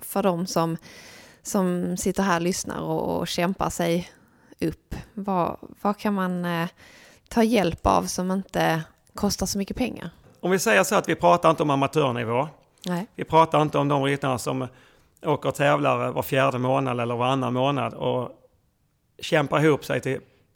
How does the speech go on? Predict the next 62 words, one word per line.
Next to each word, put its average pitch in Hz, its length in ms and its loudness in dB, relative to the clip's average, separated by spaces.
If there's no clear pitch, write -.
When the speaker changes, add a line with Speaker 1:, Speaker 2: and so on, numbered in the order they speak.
Speaker 2:
uppstallningen 131 680 2
och 120 80 -6
startavgiften 123 680 -2
och 120 60 -6
sånt. 123 220 -6
För 120 60 -10
det 139 80 -2
vet 147 240 0
vi 139 60 0
alla 143 160 2
att 113 80 -6
det 143 60 0
är 131 60 2
dyrt 135 260 0
att 127 80 -2
tävla. 123 480 0
Speaker 1:
Ja, 202 160 0
visst 202 220 -4
är 202 40 -4
det 202 80 0
Speaker 2:
Men 170 120 4
Speaker 1:
det. 180 60 6
Speaker 2:
det 190 60 6
är 175 80 4
ju 151 100 4
som 156 140 -4
en 156 80 0
del 156 180 4
lägger 143 220 2
pengarna 143 400 0
på 147 160 -2
resor, 147 420 0
en 127 60 -2
del 139 120 0
lägger 127 220 0
det 127 60 -2
på 127 240 -6
sommarhus 131 580 0
och 127 60 -4
båtar 135 420 0
och 123 260 -2
Speaker 1:
Ja. 214 160 -6
Speaker 2:
andra 175 300 2
prioriterar 156 580 2
sitt - 180 -4
tävlande 127 500 0
på 147 60 0
amatörnivå. 131 640 -2
Det 156 80 2
är - 20 6
inte 156 120 0
det 151 120 6
vi 127 80 2
pratar 131 360 0
om. 120 40 -2
Vi 131 80 -2
pratar 156 340 0
om 127 200 0
satsning, 131 560 -4
som 117 120 -10
du 110 100 -8
säger. 120 340 -8